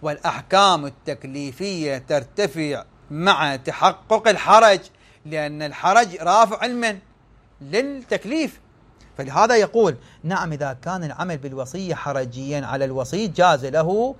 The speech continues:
ردها." شنو ردها؟ يعني حتى لو متوفر هاي الشروط الثلاثة.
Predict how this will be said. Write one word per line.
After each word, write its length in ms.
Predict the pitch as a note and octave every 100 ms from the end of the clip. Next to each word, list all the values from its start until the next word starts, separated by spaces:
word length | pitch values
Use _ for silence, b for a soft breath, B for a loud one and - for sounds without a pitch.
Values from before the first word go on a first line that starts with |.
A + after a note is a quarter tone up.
| b b b
ردها." 1300 | G3+ A#3+ C#3+ D#3+ D#3+ E3 D#3 D#3 D#3 D#3 D#3 D3+ D#3
شنو 240 | D#3+ B3+ A#3+
ردها؟ 480 | A3+ F#3+ G#3 A3 A3+ b b
يعني 200 | F#3+ F#3+
حتى 280 | G3 B3 -
لو 100 | G#3
متوفر 360 | F3+ F#3 E3+ D#3+
هاي 60 | D3+
الشروط 320 | B2+ D#3 -
الثلاثة. 840 | - C3+ A#2+ A#2 C3 B2 B2 B2